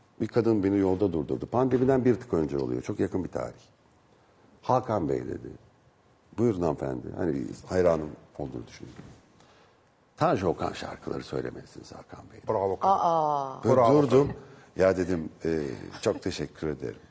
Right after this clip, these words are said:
Speaker 1: Ve düzürdüm. Ve devam ettim yola. Abi dört gün, beş gün geçti. Aynı kadını bir baktım. Hep aynı sokakta oturdum. Üstelik Gerede de.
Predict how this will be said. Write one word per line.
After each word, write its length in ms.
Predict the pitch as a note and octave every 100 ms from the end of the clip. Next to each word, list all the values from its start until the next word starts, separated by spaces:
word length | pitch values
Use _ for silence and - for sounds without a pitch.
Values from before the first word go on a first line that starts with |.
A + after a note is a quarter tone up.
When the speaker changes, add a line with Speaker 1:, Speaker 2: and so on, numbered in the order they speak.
| -
Speaker 1:
Ve 140 | D3+
düzürdüm. 460 | C#3 G#2+ G#2 D2+ C#2+ -
Ve 120 | -
devam 240 | G#2+ A#2 D#2+
ettim 220 | - -
yola. 120 | - - - - _ _ _ _ _ -
Abi 280 | E3+ D3+ D#3
dört 280 | D#3+ -
gün, 160 | C#3 C#3
beş 200 | C3 A#2+
gün 200 | - -
geçti. 320 | A#1 - - -
Aynı 260 | E3+ A2+ D#2
kadını 440 | D2+ D#2 A2+ C3
bir 100 | C#3+
baktım. 420 | A2 E2 - B2+ - _ -
Hep 160 | F#2 A#2+ - -
aynı 200 | G2 F#2+
sokakta 420 | E2 D2+ D2 -
oturdum. 380 | C#2 C#2 B1+ B1 - - - - _ -
Üstelik 340 | - - F2 D2+
Gerede 320 | D#2+ C#2+
de. 40 | C2